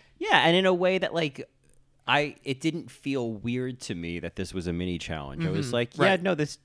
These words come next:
Speaker 1: this checks out. This would be a mini challenge on Drag Race." Like, it, uh, it worked really well.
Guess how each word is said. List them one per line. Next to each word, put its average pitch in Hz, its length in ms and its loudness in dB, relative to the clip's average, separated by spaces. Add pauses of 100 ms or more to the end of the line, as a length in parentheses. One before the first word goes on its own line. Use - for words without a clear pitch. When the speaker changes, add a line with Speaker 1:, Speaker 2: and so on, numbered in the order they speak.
Speaker 1:
this 131 140 -2
checks - 320 -2
out. 90 300 4
This 107 180 0
would 110 160 0
be 107 140 4
a 107 40 4
mini 104 220 0
challenge 92 380 0
on 90 80 0
Drag 90 320 -2
Race." 73 280 -10
Like, 92 140 -4
it, 98 220 -4 (500)
uh, 95 440 2
it 117 120 0
worked 139 340 -2
really 117 220 2
well. 90 500 -4